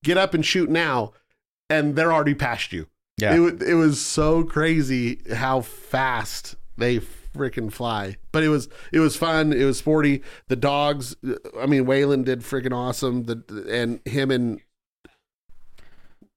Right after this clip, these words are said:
Speaker 1: here's
Speaker 2: Oops.
Speaker 1: what I
Speaker 2: Siri,
Speaker 1: found.
Speaker 2: Siri wants to, uh,
Speaker 1: Siri wants
Speaker 2: break
Speaker 1: to
Speaker 2: in.
Speaker 1: know.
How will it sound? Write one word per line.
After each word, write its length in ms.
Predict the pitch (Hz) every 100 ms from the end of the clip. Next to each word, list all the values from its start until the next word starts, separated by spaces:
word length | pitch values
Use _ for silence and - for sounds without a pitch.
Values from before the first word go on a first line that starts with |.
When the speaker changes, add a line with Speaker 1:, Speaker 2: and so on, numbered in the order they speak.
| -
Speaker 1:
here's 180 | 131 175
Speaker 2:
Oops. 100 | 175
Speaker 1:
what 100 | 151
I 60 | 117
Speaker 2:
Siri, 200 | - 180
Speaker 1:
found. 120 | 156
Speaker 2:
Siri 280 | 135 180 180
wants 240 | 165 147 -
to, 100 | 110
uh, 40 |
Speaker 1:
Siri 300 | - 170 196
wants 240 | 180 147 143
Speaker 2:
break 0 |
Speaker 1:
to 60 |
Speaker 2:
in. 60 | 175 170
Speaker 1:
know. 180 | 147